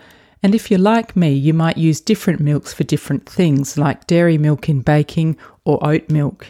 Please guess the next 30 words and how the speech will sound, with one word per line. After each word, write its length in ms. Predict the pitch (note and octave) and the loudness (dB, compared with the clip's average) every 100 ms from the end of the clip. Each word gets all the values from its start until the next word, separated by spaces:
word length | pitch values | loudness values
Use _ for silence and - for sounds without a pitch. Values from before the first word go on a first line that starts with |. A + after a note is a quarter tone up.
| _ | _
in 140 | D#3 E3+ | 0 4
your 140 | D#3+ | 4
latte. 540 | D3 D3+ E3 D#3 C3+ - - - _ _ _ _ _ _ | 4 2 2 -2 -4 -6 -14 -20 _ _ _ _ _ _
What 120 | G#3+ | 0
I 100 | G#3+ | 2
do 200 | F3+ F3+ | 2 0
think 320 | F3 F#3+ - | 2 -2 0
is 240 | E3 F#3 - | 0 0 0
useful 460 | C3 - - D3+ | -2 -2 -6 -4
is 180 | - D#3+ | -2 -2
understanding 760 | E3+ F#3+ G3+ - F3+ D#3+ D#3+ | -2 0 -2 -2 -2 0 -2
the 100 | D3+ | -2
nutrient 640 | D3 D#3+ F#3 - E3+ D3 - | 0 0 0 -2 -2 -2 -2
profile 680 | D#3+ D3 D3+ D#3 C#3+ D3+ - - - _ | 0 0 0 -2 -2 -4 -8 -20 -20 _
of 200 | E3 C#3 | -6 -2
dairy 340 | F#3 F3 E3+ | 0 2 2
and 160 | D#3+ D3 | 2 0
plant 320 | - D#3+ E3 | 0 0 0
milks, 420 | D#3 D3 - - - _ _ _ _ | -2 -4 -4 -12 -20 _ _ _ _
as 160 | F3+ D3+ | -2 2
they 140 | F3 | 0
vary 340 | D#3 G#3 A3+ | 2 2 4
widely, 540 | F#3 D3+ D#3 E3+ D3 C#3+ | 4 4 2 2 0 0
and 160 | D#3+ | 2
this 200 | G#3 A#3 | 2 0
might 200 | - G#3 | 0 -2
help 260 | B2 D3 - | 0 -2 0
guide 320 | - D3+ C#3 | -2 -2 0
your 100 | D3 | -2
selection. 720 | C#3+ - D3 D#3+ G3+ - C3+ | -2 0 2 0 -2 -4 -4